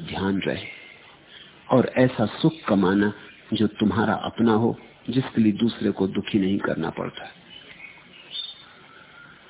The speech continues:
अब एक आदमी को राजनेता बनना है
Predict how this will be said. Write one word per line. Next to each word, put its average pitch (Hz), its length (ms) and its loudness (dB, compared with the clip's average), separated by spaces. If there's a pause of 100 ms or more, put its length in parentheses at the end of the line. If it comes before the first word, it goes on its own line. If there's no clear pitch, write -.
(440)
अब 135 140 6
एक 139 160 8
आदमी 110 340 6
को 120 160 4 (1120)
राजनेता 113 680 4
बनना 92 300 4
है 80 100 0